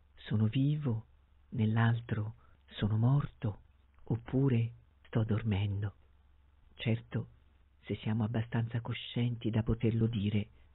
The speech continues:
e da potercene rendere conto. Così come possiamo avere esperienze diverse di uno stesso oggetto a seconda del livello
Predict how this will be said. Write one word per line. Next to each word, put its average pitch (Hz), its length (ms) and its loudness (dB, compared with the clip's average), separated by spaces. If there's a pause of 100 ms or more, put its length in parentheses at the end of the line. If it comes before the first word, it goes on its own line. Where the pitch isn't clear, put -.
(280)
e 120 120 0
da 113 120 4
potercene 113 640 -2
rendere 107 420 0
conto. - 540 -6 (920)
Così 139 500 -2 (360)
come 135 360 2
possiamo 131 420 -2
avere 131 300 0
esperienze 123 840 -2
diverse 123 800 -2 (420)
di 110 140 -6
uno 113 140 2
stesso - 440 -6
oggetto 123 760 -6 (760)
a 127 160 -6
seconda 147 480 2
del 113 180 0
livello 113 680 0